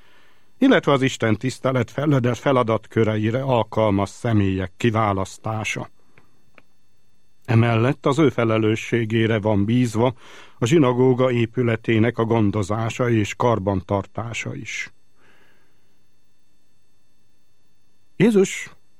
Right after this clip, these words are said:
a kérésre, Jairusnak ezen kérésére késznek mutatkozik arra, hogy segítsen,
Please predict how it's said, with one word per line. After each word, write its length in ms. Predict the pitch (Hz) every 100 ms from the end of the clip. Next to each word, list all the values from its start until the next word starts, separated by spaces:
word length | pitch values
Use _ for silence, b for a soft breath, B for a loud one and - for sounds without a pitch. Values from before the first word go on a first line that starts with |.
| -
a 80 | -
kérésre, 840 | - 117 117 113 104 113 117 117 - - - - - - -
Jairusnak 680 | 113 117 110 120 - 117 113
ezen 320 | 107 120 120 101
kérésére 1040 | - 107 104 104 98 - 104 98 107 - - - - - - - - - - - - - - - - - - -
késznek 540 | - 123 113 - 110
mutatkozik 800 | 110 117 104 - - 107 - 95 101
arra, 300 | 101 95 104
hogy 200 | 107 -
segítsen, 880 | - 113 113 101 - - 104 95